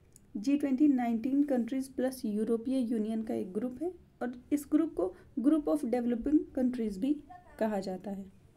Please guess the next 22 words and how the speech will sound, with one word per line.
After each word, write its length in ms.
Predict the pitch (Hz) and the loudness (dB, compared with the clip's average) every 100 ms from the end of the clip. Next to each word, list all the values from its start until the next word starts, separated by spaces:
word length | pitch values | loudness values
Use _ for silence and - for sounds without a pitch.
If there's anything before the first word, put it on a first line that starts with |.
| - - - - - - - - - - - - - - - - - | -20 -20 -20 -20 -20 -20 -20 -20 -20 -20 -20 -20 -20 -20 -20 -20 6
Indian 380 | 294 285 339 381 | 10 10 10 8
Ocean 360 | - 302 330 | 6 4 8
Naval 340 | 311 294 285 311 | 10 10 8 6
Symposium 640 | 302 277 269 240 285 302 | 6 4 2 2 8 10
की 120 | 311 | 8
बात 240 | 240 208 202 | 4 2 0
करें 280 | 202 208 330 - - - - - - | -2 -2 -4 -8 -20 -20 -20 -16 0
तो 140 | 330 359 - - - - - - 240 | 2 0 -4 -16 -20 -20 -20 -12 4
ये 180 | 277 | 6
establish 600 | 311 294 262 233 262 294 | 6 2 2 4 4 4
हुआ 120 | 285 285 | 4 2
टू 240 | 285 247 | 2 -2
थाउजेंड 480 | 247 214 214 247 254 - | 0 -2 2 0 0 -2
एट 220 | 208 208 | -2 -2
में 200 | 214 226 302 - - - - - | -4 -4 -6 -12 -20 -20 -8 2
और 140 | 294 | 8
ये 160 | 302 339 | 8 8
focus 440 | 339 277 262 302 | 2 -2 0 0
करता 260 | 302 285 294 | 2 2 2
है 200 | 294 311 | 0 2
to 160 | 302 302 | 2 2
inc-, 500 | 262 247 247 - 240 | 2 0 -2 -4 -4